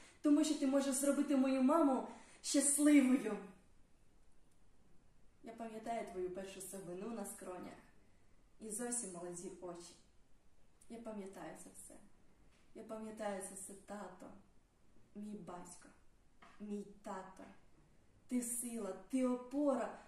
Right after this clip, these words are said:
просто тому, що ти батько. Ти мій янгол-охоронець,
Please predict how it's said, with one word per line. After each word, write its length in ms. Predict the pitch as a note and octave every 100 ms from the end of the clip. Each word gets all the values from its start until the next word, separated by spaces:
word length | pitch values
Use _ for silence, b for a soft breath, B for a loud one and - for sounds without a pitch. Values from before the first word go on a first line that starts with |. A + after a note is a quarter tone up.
| B -
просто 360 | C#4+ C4 B3+
тому, 440 | A#3+ B3 C4 D#4+ C#4
що 180 | - A3 -
ти 120 | B3+
батько. 680 | G3+ - G3+ F#3+ F#3+ - F3 - - - - - - -
Ти 340 | - C4 C4+ B3 -
мій 300 | A#3+ A3 G#3+ F3+ A#3
янгол-охоронець, 1400 | A#3 A3 F#3+ G3+ - G#3 - A3+ A3 G#3+ F#3+ F3+ -